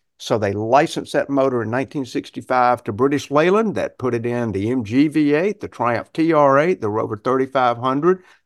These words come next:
The T V R, uh, the Morgan Plus eight, and lest we forget, the Land Rover V eight that they used for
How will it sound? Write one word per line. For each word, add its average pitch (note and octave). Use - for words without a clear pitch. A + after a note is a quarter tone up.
The G2+
T D#3+
V C#3+
R, E3
uh, A2
the G#2
Morgan C#3+
Plus D#3+
eight, F3
and G#2+
lest C#3+
we D3
forget, B2+
the A2
Land C#3
Rover A#2
V A#2
eight A2+
that G2
they B2
used B2
for F#2+